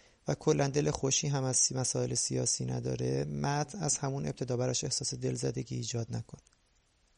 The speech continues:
حالا در مقابل این، اگه شما علاقه‌ای به مسائل تاریخی و اعتقادی تشیع ندارید، می‌تونید فقط به فصل سوم گوش بدید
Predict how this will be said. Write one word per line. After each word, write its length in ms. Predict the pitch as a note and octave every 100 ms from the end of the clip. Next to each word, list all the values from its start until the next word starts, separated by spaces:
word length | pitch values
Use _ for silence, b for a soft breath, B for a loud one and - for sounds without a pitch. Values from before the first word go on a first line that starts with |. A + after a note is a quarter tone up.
| _
حالا 240 | - D3+
در 200 | D#3 D#3+
مقابل 400 | D#3 D3+ D3 D3
این، 180 | D3+ D3+
اگه 240 | C3+ D3+
شما 480 | D3+ - D3 C3 C3
علاقه‌ای 600 | C#3+ D3+ C#3+ C3+ B2 B2+
به 80 | C#3
مسائل 420 | D3 C#3+ C#3+ C#3
تاریخی 520 | C3+ - C3+ C3 -
و 40 | C3+
اعتقادی 480 | B2+ C3 C3 B2+ B2+
تشیع 440 | B2+ - C3 C3
ندارید، 540 | B2+ B2+ A#2+ B2 B2+ B2+
می‌تونید 420 | C#3+ D3 D#3 D3
فقط 300 | - C3+ C3
به 100 | D3
فصل 300 | - B2+ -
سوم 480 | - C#3+ B2 B2 A#2+
گوش 240 | A2 -
بدید 240 | - A2